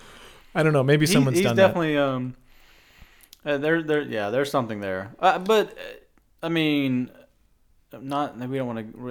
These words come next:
Speaker 2: we don't wanna chase this rabbit.
Speaker 1: All right, we're still in plot.
Speaker 2: Yeah,
Speaker 1: Let's keep on
Speaker 2: yeah.
Speaker 1: going. So he calls Coruscant. Yoda tells Obi-Wan to bring Jango.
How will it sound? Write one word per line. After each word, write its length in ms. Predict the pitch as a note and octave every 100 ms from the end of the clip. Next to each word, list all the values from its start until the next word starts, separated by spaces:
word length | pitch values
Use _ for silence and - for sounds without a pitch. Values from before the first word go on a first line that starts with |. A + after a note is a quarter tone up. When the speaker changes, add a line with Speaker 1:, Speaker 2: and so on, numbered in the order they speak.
| A#2+
Speaker 2:
we 100 | B2
don't 120 | B2+
wanna 240 | A2 G#2+ A2 -
chase 240 | A2+ G#2
this 140 | G#2 G2
rabbit. 240 | G2+ G2
Speaker 1:
All 60 | C#3
right, 100 | C3
we're 200 | C3+ F3
still 220 | E3+ E3+
in 100 | D3+
plot. 260 | C3 C3+ A#2
Speaker 2:
Yeah, 40 |
Speaker 1:
Let's 160 | C3+ B2+
keep 180 | E3+ A#2+
on 120 | C3
Speaker 2:
yeah. 60 | C3
Speaker 1:
going. 280 | A2 G2 G2+ -
So 280 | A2 C#3+ C3 -
he 120 | D#3
calls 640 | D3+ F3 F3+ G3 G3 - - - _ _
Coruscant. 600 | - D#3 C#3 - A#2+ A#2
Yoda 460 | C#3+ C#3+ E3 E3 D#3+ -
tells 320 | - C#3+ C3+ C3+
Obi-Wan 440 | C#3+ C3+ B2+ A#2+
to 100 | B2
bring 420 | A#2+ C#3 D3+ D3+
Jango. 600 | C#3 C3+ C3 A#2 G2 G2